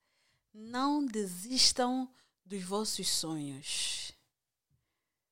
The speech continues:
Sejam consistentes, sejam presentes,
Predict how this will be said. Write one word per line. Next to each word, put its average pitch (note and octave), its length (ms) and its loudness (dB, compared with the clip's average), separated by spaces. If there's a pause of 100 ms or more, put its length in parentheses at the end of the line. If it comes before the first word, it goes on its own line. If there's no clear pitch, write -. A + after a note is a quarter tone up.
(180)
Sejam G#3 300 -6
consistentes, G#3+ 1600 -2 (840)
sejam G#3+ 400 -4
presentes, G3 1300 -2